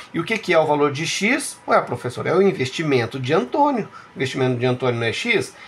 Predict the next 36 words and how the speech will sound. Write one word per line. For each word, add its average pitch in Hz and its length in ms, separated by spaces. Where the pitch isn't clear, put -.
Então, 117 320
investimento 120 680
é 233 300
trinta 135 400
mil, 117 380
é 147 80
o 139 40
investimento 127 680
de 156 140
Antônio. 110 680
Né? 175 220
Qual 247 160
que 240 100
é 214 40
a 196 40
pergunta? 135 560
Assinale 156 360
a 123 60
alternativa 151 540
que - 80
apresenta 190 680
quanto 277 360
Priscila 277 800
investiu 139 460
nesse 127 240
negócio. 120 560
O - 20
que 247 120
que 247 100
a 233 40
Priscila 226 680
investiu? 139 580
Vem 185 220
comigo 165 380
aqui, 131 240
ó. - 80